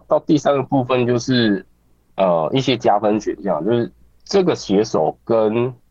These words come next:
呃，这个球员之间熟不熟，那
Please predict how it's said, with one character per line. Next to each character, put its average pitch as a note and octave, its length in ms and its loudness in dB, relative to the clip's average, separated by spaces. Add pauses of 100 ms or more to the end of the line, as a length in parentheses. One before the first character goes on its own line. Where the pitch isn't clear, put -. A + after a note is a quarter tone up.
(480)
呃， D#2 560 0
这 C#3+ 120 -4
个 D#2 680 -2
球 F#2 400 0
员 E2 300 0
之 G2 240 -6
间 F2 480 -2
熟 - 240 -4
不 G#2 100 0
熟， - 400 -4 (140)
那 A#2+ 320 0